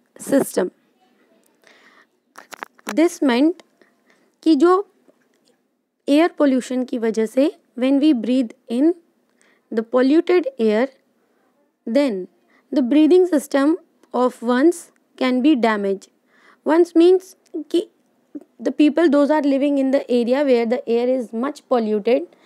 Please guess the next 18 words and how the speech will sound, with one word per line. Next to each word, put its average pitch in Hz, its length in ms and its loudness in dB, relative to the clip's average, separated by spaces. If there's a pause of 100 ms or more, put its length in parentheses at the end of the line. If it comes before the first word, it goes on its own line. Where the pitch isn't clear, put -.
(280)
like 240 480 -4
in 240 180 -6
city. 233 320 -4 (1300)
Or 285 260 2 (140)
if 285 160 -2
we 302 120 -2
compare 269 600 0
the 262 140 -2
health 240 460 -2 (280)
or 233 160 -4
the 233 160 0
breathing 262 380 0
system 285 460 -4 (160)
of 240 180 -6
the 254 80 0
person 240 380 -4
who 262 140 -4
is 240 180 -4